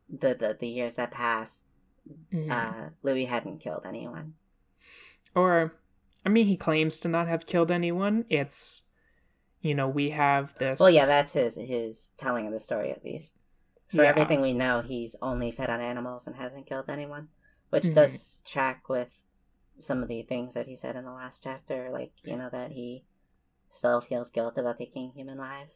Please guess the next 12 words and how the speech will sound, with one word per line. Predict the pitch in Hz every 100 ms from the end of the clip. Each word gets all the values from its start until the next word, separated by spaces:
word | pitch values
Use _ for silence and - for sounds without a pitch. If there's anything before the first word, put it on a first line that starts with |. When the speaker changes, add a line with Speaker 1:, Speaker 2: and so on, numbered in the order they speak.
| -
Speaker 1:
so. | 131 135 - _ _ _ _ -
Speaker 2:
Mm-hmm. | 185 156 143 135 139 _ -
But | 160 -
it's, | 185 180 - - - - _ _ _ _ _ _ -
yeah, | 208 208
it's, | 214 220 -
it's | 240 220
interesting | 277 269 208 185 165
to | 160
me, | 151
though, | 143 139
because | 143 139 156 135 131 135 -